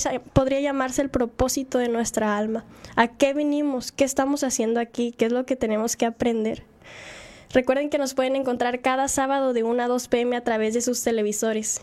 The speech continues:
Y si quieren encontrar los episodios pasados completos con los hermosos ángeles que han estado aquí en el programa, nos pueden encontrar en YouTube como El Pájaro Cantador.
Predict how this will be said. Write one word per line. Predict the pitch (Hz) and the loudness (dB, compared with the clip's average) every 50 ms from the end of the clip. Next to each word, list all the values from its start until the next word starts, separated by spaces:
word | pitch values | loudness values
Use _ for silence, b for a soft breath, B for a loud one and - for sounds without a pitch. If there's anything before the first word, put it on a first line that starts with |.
| - - | -6 -2
Y | - 233 | 0 0
si | 220 226 226 | 2 2 2
quieren | - 240 240 254 269 | 0 2 2 2 0
encontrar | 262 262 262 247 233 226 226 226 | 0 0 0 0 0 0 2 2
los | 247 262 277 | 2 0 0
episodios | 262 - 233 - - 233 220 233 262 254 - | 0 0 0 0 0 2 2 0 0 -2 -2
pasados | - 202 196 - 233 233 240 262 269 277 - | -2 -2 0 2 0 2 2 0 0 -2 -2
completos | - - 226 226 220 226 226 233 233 - 269 269 269 | -2 -2 -2 -2 0 0 -2 -2 0 0 -2 -2 0
con | - 247 233 | 0 0 0
los | 233 - | 0 0
hermosos | 220 214 226 220 233 262 254 - 302 285 - | 0 -2 0 0 0 0 0 0 -2 -2 0
ángeles | 277 254 262 262 - 285 277 269 262 - | 0 0 -2 0 0 0 0 0 -2 -2
que | - 226 | -2 0
han | 226 | 0
estado | 240 - - 240 233 | 0 0 0 0 0
aquí | 240 240 - 247 | 0 0 0 0
en | 247 | 0
el | 247 247 | 0 -2
programa, | - 226 214 208 214 208 214 233 240 277 285 B B B B B B B B B B B B | -2 0 0 0 0 0 0 -2 -2 -4 -6 B B B B B B B B B B B B
nos | 247 240 - | -2 0 2
pueden | - 254 254 269 | 2 2 2 2
encontrar | 277 269 254 247 247 247 240 247 254 | 0 0 0 0 0 0 0 0 0
en | 262 262 | 0 0
YouTube | 262 269 262 262 285 302 294 - - | 0 0 0 0 0 0 -2 -2 0
como | - 285 277 269 247 | 0 0 2 2 -2
El | 233 220 | -2 0
Pájaro | - 220 233 233 240 233 240 247 | -2 -2 0 0 0 0 0 0
Cantador. | 240 233 233 214 208 196 196 208 202 | 0 -2 0 0 0 0 0 0 -2